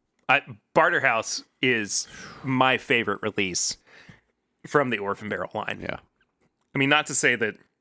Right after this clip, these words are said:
Speaker 1: you know, the, the Rhetoric releases haven't been great, but I, that's as far as I'm concerned.
Speaker 2: I like the concept of it.
Speaker 1: Yeah.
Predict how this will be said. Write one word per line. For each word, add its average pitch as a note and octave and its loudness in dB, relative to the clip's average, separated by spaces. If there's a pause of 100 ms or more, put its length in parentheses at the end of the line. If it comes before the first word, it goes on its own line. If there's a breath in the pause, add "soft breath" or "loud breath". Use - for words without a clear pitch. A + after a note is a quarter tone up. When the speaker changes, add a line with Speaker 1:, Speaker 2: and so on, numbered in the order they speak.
(920)
Speaker 1:
you D3 2
know, A2+ 4
the, A2+ 2
the A#2+ -2
Rhetoric G#2+ 0 (460 soft breath)
releases A#2 2
haven't A#2+ 2
been G2+ -4
great, F#2+ -2 (520)
but G2 0 (600)
I, G#2 -6
that's - -4
as A2 0
far B2 2
as G#2+ -4
I'm A2 -2
concerned. F#2+ -2
Speaker 2:
I - 4
like A#2 4
the - -20
concept D2+ -2
of B1 -4
it. G#1+ -10 (160)
Speaker 1:
Yeah. G#2 2